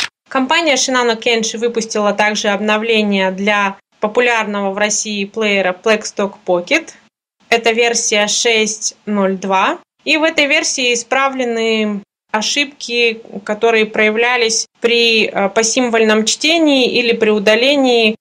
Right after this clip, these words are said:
кириллических знаков. То есть теперь все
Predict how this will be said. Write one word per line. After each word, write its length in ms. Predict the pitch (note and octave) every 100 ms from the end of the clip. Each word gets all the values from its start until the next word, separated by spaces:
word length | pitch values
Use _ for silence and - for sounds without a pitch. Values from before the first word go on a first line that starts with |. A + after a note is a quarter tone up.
| _
кириллических 760 | A#3+ A#3+ A#3+ A3+ - - G#3 G#3
знаков. 500 | G3+ G#3+ F#3+ F3+ - - _ -
То 80 |
есть 320 | G#3 G#3 - - -
теперь 460 | A3 A3+ A3+ G#3+ -
все 360 | - A#3 G#3+